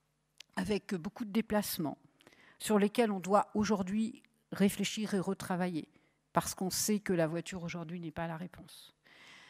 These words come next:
Ce sont des villes qui se, qui ont besoin de réfléchir leur urbanisme aujourd'hui. Faut-il continuer le pavillon systématiquement ? Faut-il imaginer, euh, autre chose, d'autres types d'urbanité ?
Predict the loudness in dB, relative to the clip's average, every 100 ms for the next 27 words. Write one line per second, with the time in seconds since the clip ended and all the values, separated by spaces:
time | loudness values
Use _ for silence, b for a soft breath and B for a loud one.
0 | B B B _ -4 -2 2 2 2 2
1 | 4 4 2 -2 -4 -2 -2 0 -2 -4
2 | -4 -2 0 2 0 2 2 2 0 -4
3 | -10 -2 2 2 0 -2 -8 2 2 4
4 | 0 0 2 2 2 0 4 2 2 -2
5 | -4 -4 -2 -2 -4 -6 -10 -16 _ _
6 | b b 2 4 4 0 0 -2 0 4
7 | 4 4 2 2 2 2 0 0 -2 -4
8 | -4 -4 -2 -4 -8 -8 -6 -6 -8 -12
9 | B B B -6 -4 0 -2 -2 -4 -2
10 | 2 2 2 4 6 4 2 0 2 2
11 | 0 0 0 4 4 4 2 0 -4 -14
12 | b b -4 2 2 2 -4 -2 -2 -2
13 | -4 -2 -2 6 6 6 -4 -6 -8